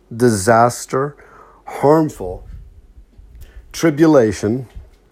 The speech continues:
by extension, the coming of ethical evil and wickedness. And David sees these, this day coming, and he says, "Listen,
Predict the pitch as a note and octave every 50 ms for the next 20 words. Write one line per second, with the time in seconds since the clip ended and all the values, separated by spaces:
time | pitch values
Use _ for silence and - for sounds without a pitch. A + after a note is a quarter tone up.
0 | _ _ _ _ _ _ _ - - - G#2+ - C#3+ C#3 C3 B2 - - - -
1 | - - D#3 F3 F#3 F3+ - - G#2+ G#2 A2 A#2 - _ - - - - - -
2 | _ _ - A2+ - - - - - F3 F3 F3 E3 E3+ D3+ - - C3 A#2 -
3 | - _ _ _ - D#3 D#3+ - - F#3 E3 - - - F3 E3 - - _ -
4 | E3 E3 E3 E3 D3 D3 D#3 D3+ D#3 - - _ - - B2 A#2+ A#2 G#2+ - -
5 | - C3 B2 C3 C#3+ - - B2 F#2+ F2 F2+ - G#2+ - - - - - - -
6 | _ _ _ _ _ _ - - - - - - - - - - - C3 C3 B2+
7 | A#2 D3 E3+ F#3 G#3+ G3+ G#3+ E3+ B2+ - - - G3 G3+ G3+ G3+ G3+ F#3 C#3+ -
8 | - - C#3+ A#2+ C#3+ D3+ D#3+ E3 E3 E3 D3+ B2+ - - _ _ _ _ _ _
9 | _ _ _ _ _ _ _ _ _ _ _ _ _ _ _ _ - D#3+ D3 E3
10 | C3+ G#2+ A#2+ A2+ G#2 C#3+ C#3+ D#3+ E3+ E3 C#3+ - - C3+ C3 A2+ G#2 G2 G2 G2+
11 | A#2 C3+ - - - - - _ _ _ _ _ _ _ - - - - - _
12 | _ _ - C3+ C#3 D3 C3+ A#2+ - D3 C3 B2 G#2 G#2+ C3 D#3+ F3+ D3+ - -
13 | A#2 G#2+ A2 A#2+ B2